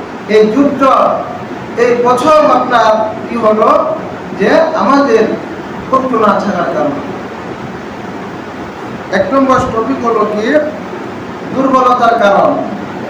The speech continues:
যে কি ইহুদিবাদীরা পশ্চিমারা কি করছে? আমাদের মুসলমানদেরকে দুর্বলতা পাইছে যে এদের ভিতর কি নাই? ঐক্য নাই। দেখছেন না পত্রিকায়,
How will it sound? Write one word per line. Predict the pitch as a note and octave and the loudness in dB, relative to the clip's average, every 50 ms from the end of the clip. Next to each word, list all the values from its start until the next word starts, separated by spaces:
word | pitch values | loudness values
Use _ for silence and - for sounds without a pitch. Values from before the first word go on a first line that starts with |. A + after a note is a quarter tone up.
| - - - - - F3+ | -10 -10 -8 -8 -4 -2
যে | F#3+ | -2
কি | F#3 F#3 G#3+ C4 C4+ | -2 0 2 2 4
ইহুদিবাদীরা | B3+ A3+ A3+ A3+ - - C4+ C#4 - C4+ B3 B3 A#3 A#3 A#3 A#3 A#3 A#3 A#3+ - - - - - - - - - - - - | 4 4 2 0 0 0 0 0 0 2 2 4 4 4 2 2 4 4 4 4 4 2 2 0 -4 -6 -8 -10 -10 -4 0
পশ্চিমারা | B3+ C4 B3+ B3+ B3+ C4 B3+ B3+ C4+ D4 D#4 | 0 2 2 2 0 0 2 4 4 6 6
কি | D4+ D4+ D4 - - | 6 4 2 2 0
করছে? | C#4 C4+ C4 - - B3+ A#3 A3 G#3 - - - - - - - - | 0 2 2 2 2 2 2 4 2 2 0 -2 -6 -10 -6 -2 0
আমাদের | - B3 C4 C4+ C4 C4 B3+ C4 | 2 2 2 2 4 2 2 2
মুসলমানদেরকে | B3+ A3 A3 A3 - D4+ D#4 D4 C#4 C#4 C#4 C#4 C4+ B3+ B3 B3 B3+ A#3 A3+ G#3 G#3+ - - - - - - - - | 2 2 2 0 0 2 4 6 6 6 6 4 4 4 4 2 2 2 2 2 2 2 -2 -6 -8 -10 -8 -2 2
দুর্বলতা | C#4 D4 C#4+ C#4+ C#4 C#4 C4 C4 C4 A#3+ | 2 2 4 4 4 4 4 4 2 2
পাইছে | A#3 A3 G#3+ G#3 G#3+ G#3 G#3 | 4 4 2 2 2 0 2
যে | A3 G#3+ | 2 2
এদের | A3 A3 C#4 C#4 | 4 4 2 2
ভিতর | - B3+ B3 A3 B3 A3+ G#3+ - | 0 -2 -2 -2 -2 -2 -2 0
কি | G#3 G#3 | 0 2
নাই? | G#3 G#3+ A#3+ D4+ D#4 E4 E4+ E4 E4 - - - | 4 4 4 4 4 2 2 0 -2 -4 -4 -2
ঐক্য | B3 A#3+ A#3+ - - A3 | 0 0 0 0 2 2
নাই। | G3+ F#3 E3+ - - - - - - - - - - - - - - - - - - - - - - - - - - - - - - - - - - - | 4 4 4 4 4 4 2 0 -2 -6 -6 -8 -10 -12 -12 -12 -12 -12 -12 -12 -10 -10 -10 -10 -10 -10 -10 -10 -10 -10 -12 -12 -12 -12 -10 -6 -4 0
দেখছেন | F#3 G3+ G3 F#3+ A3 A3+ G#3 G#3 | 2 4 4 4 4 4 6 6
না | G#3 G3 F#3 - - - - - - - - - - - - - - - | 6 6 4 2 2 0 -2 -4 -8 -10 -10 -12 -12 -12 -12 -6 -2 0
পত্রিকায়, | A3 G#3+ A3 A3 A3 G#3 A3 G#3+ G3+ G3+ G3+ G#3+ A3 | 2 2 2 2 2 2 4 4 4 4 4 2 0